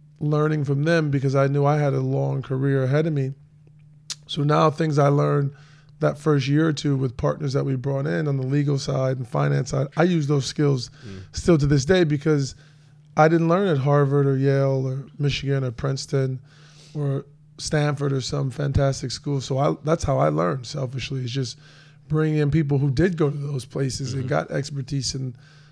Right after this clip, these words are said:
Speaker 1: those fields and just asked them every question I could and watched them go through the meetings and help the company that I was building and help LeBron and myself.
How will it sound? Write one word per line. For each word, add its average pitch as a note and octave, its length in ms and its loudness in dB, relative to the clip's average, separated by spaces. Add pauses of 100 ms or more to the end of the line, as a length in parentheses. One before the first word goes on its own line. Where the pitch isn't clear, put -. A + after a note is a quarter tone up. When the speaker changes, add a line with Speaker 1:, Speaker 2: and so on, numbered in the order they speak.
(140)
Speaker 1:
those C#3+ 280 0
fields C3+ 500 -2 (720)
and C#3 360 -2 (880)
just D#3 380 0
asked D3 260 0
them D3 140 -2
every C3+ 180 0
question D3 420 -2
I D#3 60 0
could E3+ 300 0
and C#3+ 120 2
watched D3 300 -4
them C#3+ 180 -2
go C#3 220 2
through C#3+ 400 -2 (420)
the C#3+ 80 -4
meetings D3 440 2
and C3 100 -2
help C#3+ 300 -2
the D3 100 -10
company D3 380 -4
that C3+ 160 -2
I C3+ 80 0
was C3 160 -2
building D3 320 0
and B2+ 100 -4
help C3+ 180 -6
LeBron C3+ 460 -4
and C3 80 -4
myself. C#3+ 500 -2